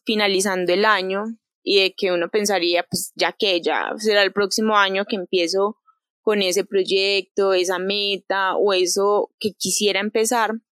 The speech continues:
creo que no se trata de seguir postergando, sino de encontrar alguno de los días que te mencioné hace un rato para empezar eso nuevo que tú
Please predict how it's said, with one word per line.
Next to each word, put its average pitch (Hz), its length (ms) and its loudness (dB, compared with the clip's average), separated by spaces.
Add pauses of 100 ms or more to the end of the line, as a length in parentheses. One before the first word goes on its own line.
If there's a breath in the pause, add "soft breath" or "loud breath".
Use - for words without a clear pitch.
(320)
creo 214 320 2
que 262 120 0
no 226 360 2
se 226 120 2
trata 220 500 0
de 190 540 2
seguir 196 380 0
postergando, 185 880 -2
sino 202 380 0
de 196 80 0
encontrar 214 640 0 (260)
alguno 214 400 2
de 233 60 0
los 240 180 2
días 220 240 2
que 240 80 0
te 226 160 -2
mencioné 196 540 0
hace 196 160 -2
un 208 120 -2
rato 214 440 0 (360)
para 196 160 0
empezar 185 400 0
eso 196 200 2
nuevo 208 320 0
que - 100 -6
tú - 140 -6